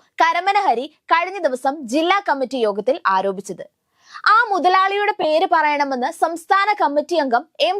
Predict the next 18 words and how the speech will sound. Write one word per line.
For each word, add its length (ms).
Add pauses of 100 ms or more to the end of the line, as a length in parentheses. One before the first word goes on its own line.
സ്വരാജ് 460 (180)
ആവശ്യപ്പെട്ടിരുന്നു. 680 (520)
ഇതോടെ 320 (140)
കരമന 480
ഹരിക്കെതിരെ 480 (200)
അച്ചടക്ക 520
നടപടി 400
സ്വീകരിക്കാനും 640 (260)
താക്കീത് 600
ചെയ്യാനും 340 (280)
സി 120 (100)
പി 140
എം 140
ജില്ലാ 280
കമ്മിറ്റി 320 (220)
തീരുമാനിച്ചിരുന്നു. 720 (480)
ഇതേ 160 (100)
തുടർന്നാണ് 540